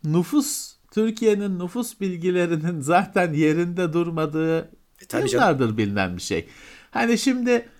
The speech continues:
Speaker 1: avukat bir yakının varsa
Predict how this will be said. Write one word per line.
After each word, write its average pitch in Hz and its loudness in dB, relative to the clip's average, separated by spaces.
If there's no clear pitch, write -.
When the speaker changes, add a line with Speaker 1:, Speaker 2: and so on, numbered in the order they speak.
Speaker 1:
avukat 240 2
bir 240 2
yakının 226 2
varsa 202 0